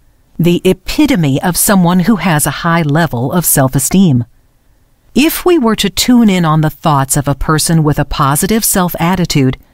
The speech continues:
we might hear self-descriptive statements that sound like this. "I consider myself a valuable and important person, and I feel that I'm at least as good as anyone else of my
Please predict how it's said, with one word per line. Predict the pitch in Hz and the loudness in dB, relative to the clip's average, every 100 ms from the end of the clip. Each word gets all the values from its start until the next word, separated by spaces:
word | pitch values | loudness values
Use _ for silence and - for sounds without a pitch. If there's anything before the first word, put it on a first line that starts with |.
| _ - | _ 0
we | 269 | 4
might | 262 359 - | 4 2 0
hear | 269 247 | 0 0
self-descriptive | - - 208 - - 196 - 165 - 175 | 0 -2 -2 -2 -4 -4 -2 -2 0 -2
statements | - - 165 147 147 139 - | -2 -2 -4 -2 -2 -2 -2
that | 175 | -4
sound | - 156 139 135 | -2 -2 0 0
like | 143 - | -2 -2
this. | 143 131 113 - - _ _ _ _ _ _ | -2 -2 -2 -6 -8 _ _ _ _ _ _
"I | 180 180 247 | 0 2 2
consider | - 277 - 226 | 4 2 2 0
myself | 202 196 - 185 - | 0 0 0 -2 -2
a | 208 | -2
valuable | 190 214 208 220 220 208 208 - | 0 0 0 2 0 2 0 0
and | 170 | 0
important | 180 170 - 151 160 147 | 2 0 0 0 0 -2
person, | - 139 135 135 120 - _ - - - | -2 0 0 0 0 -2 _ -20 -20 -4
and | 180 | 0
I | 196 | 0
feel | 190 262 277 | 0 2 2
that | 240 220 | 2 0
I'm | 185 180 | 0 0
at | 185 196 | -2 0
least | 208 285 311 - | 2 4 4 0
as | 160 - | -2 0
good | 175 165 | 0 2
as | 160 - | 0 -2
anyone | 180 202 240 269 247 | 0 2 4 2 2
else | 220 247 117 - - | 0 0 0 -4 -2
of | 165 160 | 0 2
my | 160 165 | 2 0